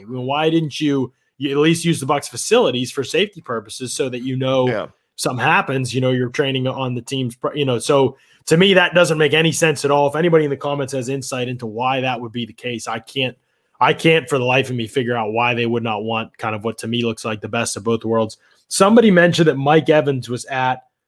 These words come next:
Speaker 1: the practice with Brady. Can anybody, Capo, who always listens to the pod, says Mike Evans was there too.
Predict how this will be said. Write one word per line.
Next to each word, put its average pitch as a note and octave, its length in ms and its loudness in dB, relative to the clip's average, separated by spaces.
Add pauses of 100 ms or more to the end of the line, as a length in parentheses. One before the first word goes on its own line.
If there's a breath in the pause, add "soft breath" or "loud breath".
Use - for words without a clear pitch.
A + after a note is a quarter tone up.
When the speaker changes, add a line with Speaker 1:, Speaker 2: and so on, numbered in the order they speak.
(200)
Speaker 1:
the B2 120 -4
practice B2 840 -2 (260)
with B2+ 240 -2
Brady. B2 500 -2 (440)
Can D#3 300 4
anybody, E3 520 4
Capo, C#3 540 2
who C3+ 340 -4
always C3+ 360 2
listens A#2+ 320 -4
to A2 80 -10
the G2+ 60 -12
pod, B2+ 220 -4
says A#2+ 140 -6
Mike C3+ 220 0
Evans C3+ 240 -2
was A#2 100 -8
there B2+ 160 -2
too. C3 300 -2